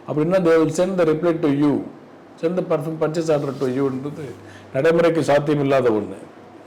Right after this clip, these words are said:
So, it is must to ask the question. நீங்க கேள்வி கேட்க வேண்டியது ரொம்ப அவசியம். அவங்க ஒர்க் ஆர்டர் கொடுக்கல அப்படின்னாக்கா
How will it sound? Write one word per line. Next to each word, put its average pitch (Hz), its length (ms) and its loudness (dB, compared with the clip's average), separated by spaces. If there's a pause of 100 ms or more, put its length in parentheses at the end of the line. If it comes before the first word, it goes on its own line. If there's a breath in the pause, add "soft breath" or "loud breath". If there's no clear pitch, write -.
(540 loud breath)
So, 175 120 2
it 151 140 0
is 151 180 -4
must 196 320 0
to - 20 4
ask 214 280 4
the 190 60 2
question. 175 320 0
நீங்க 151 180 0
கேள்வி 190 300 2
கேட்க 190 240 2
வேண்டியது 180 360 2
ரொம்ப 170 180 2
அவசியம். 147 340 4
அவங்க 143 200 2
ஒர்க் 151 160 0
ஆர்டர் 196 220 2
கொடுக்கல 180 280 2
அப்படின்னாக்கா 165 760 2